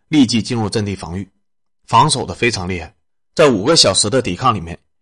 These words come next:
硬扛住了解放军第三纵队的两次进攻，但自己也被彻底打残了，几乎损失过半。而隔壁的整幺四零旅更惨，除了二七九团跑得快逃出去之外，其余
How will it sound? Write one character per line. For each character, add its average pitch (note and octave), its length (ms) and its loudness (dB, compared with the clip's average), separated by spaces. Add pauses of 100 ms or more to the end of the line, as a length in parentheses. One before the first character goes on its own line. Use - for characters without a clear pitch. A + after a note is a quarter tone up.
(120)
硬 C#3+ 240 4
扛 G#2 260 0
住 C3 120 2
了 G#2 100 2
解 F#2 160 -4
放 A2+ 180 0
军 F#2 220 -8
第 C3+ 160 0
三 G#2+ 240 2
纵 A#2 160 -4
队 G#2+ 140 0
的 F2+ 100 -6
两 E2+ 200 -10
次 B2+ 140 2
进 A2+ 160 -6
攻， E2 220 -14 (500)
但 B2+ 320 2
自 C#3 140 0
己 G#2+ 360 -2
也 G#2 120 0
被 G#2 140 2
彻 - 180 0
底 F#2 140 -6
打 F2+ 180 -4
残 D#2 240 -8
了， F#2 100 -12 (280)
几 B2 120 0
乎 A2+ 160 -2
损 G#2 180 0
失 F#2+ 120 -2
过 F#2+ 160 -2
半。 F2+ 180 -8 (720)
而 C3 160 0
隔 C3 200 2
壁 F3+ 120 2
的 C3+ 140 2
整 G2 200 0
幺 C3+ 120 4
四 C3 160 2
零 G2+ 180 -4
旅 A2+ 140 -6
更 B2 180 -6
惨， - 200 -2 (540)
除 C#3 140 2
了 F3+ 100 8
二 F#3 120 8
七 F#3 160 2
九 D#3 160 -2
团 G#2+ 220 -2
跑 - 160 -6
得 F2+ 100 -16
快 - 180 0 (160)
逃 G2 200 -2
出 A#2 140 -2
去 A2+ 140 -4
之 G2+ 100 -2
外， G2+ 200 -6 (280)
其 - 180 4
余 F2+ 240 -4